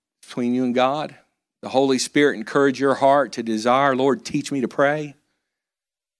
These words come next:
That's okay. You know, I'm, I'm not gonna just say, "Come up for this, come up for that."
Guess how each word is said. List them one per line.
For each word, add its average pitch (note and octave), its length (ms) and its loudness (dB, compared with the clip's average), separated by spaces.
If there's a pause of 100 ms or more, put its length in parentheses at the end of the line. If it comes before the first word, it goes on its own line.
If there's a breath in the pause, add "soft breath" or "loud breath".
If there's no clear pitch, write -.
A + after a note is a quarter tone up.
(140)
That's A2+ 180 -6
okay. C3+ 600 -4 (920)
You A2+ 100 -14
know, A2 160 -8
I'm, A#2+ 120 -4
I'm A#2+ 160 -2
not B2+ 240 -4
gonna B2 200 0
just B2 240 -4
say, C#3 400 -4
"Come C#3 280 -2
up C3 140 -2
for C3 100 -6
this, C3 220 0
come C3 240 0
up C#3 160 -2
for B2 120 -6
that." B2 380 -2